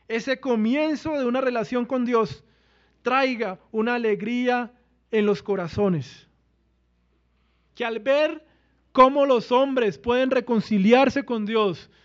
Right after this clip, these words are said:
nuestros corazones se enciendan de alegría. Que si llegamos a escuchar un testimonio de una persona que llegó a Cristo, nos gocemos. "Gracias, Señor, por tu obra. Podemos ver el avance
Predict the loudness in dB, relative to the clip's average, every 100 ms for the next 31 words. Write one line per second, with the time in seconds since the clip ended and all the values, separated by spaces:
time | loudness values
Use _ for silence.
0 | _ 0 0 2 2 6 6 6 4 4
1 | 2 -2 2 8 8 10 8 6 6 8
2 | 10 8 6 2 -4 -18 _ _ _ _
3 | _ _ _ _ _ _ _ _ _ _
4 | _ _ _ _ _ _ _ _ _ _
5 | _ -6 -2 -2 -2 -2 -2 -2 -2 0
6 | 2 2 2 -2 0 2 6 6 6 4
7 | 4 2 2 0 2 -2 -2 -2 0 2
8 | 2 2 2 0 0 2 2 2 0 4
9 | 4 6 4 2 2 0 0 -2 -2 -2
10 | -2 -4 -4 -2 -2 -2 -2 0 4 6
11 | 6 2 -2 -8 _ _ _ _ _ _
12 | 0 0 0 0 2 4 4 4 4 4
13 | 2 -4 -4